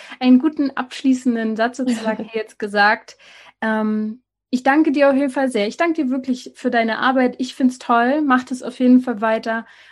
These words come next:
Speaker 1: weil du machst wir-, also in meiner Welt sozusagen machst du Mut. Ähm, und ich bin gespannt, wo du in ein oder zwei Jahren stehst. Ich glaube,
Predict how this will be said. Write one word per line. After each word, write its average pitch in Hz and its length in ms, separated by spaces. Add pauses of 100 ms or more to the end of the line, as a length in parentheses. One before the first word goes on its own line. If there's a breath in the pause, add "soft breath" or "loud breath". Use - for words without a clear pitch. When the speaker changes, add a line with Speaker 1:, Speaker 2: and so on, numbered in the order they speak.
(140 soft breath)
Speaker 1:
weil 220 100
du 240 80
machst 220 260
wir-, 220 160
also 247 200
in - 360
meiner 277 600 (180 soft breath)
Welt 247 400
sozusagen 247 380
machst 240 260
du 247 80
Mut. 240 480 (400)
Ähm, 220 720 (220)
und 208 540 (140)
ich - 160
bin 214 120
gespannt, 208 440
wo 208 200
du 208 80
in 202 80
ein 220 360
oder 208 220
zwei 214 220
Jahren 208 240
stehst. - 680 (240)
Ich - 140
glaube, 202 500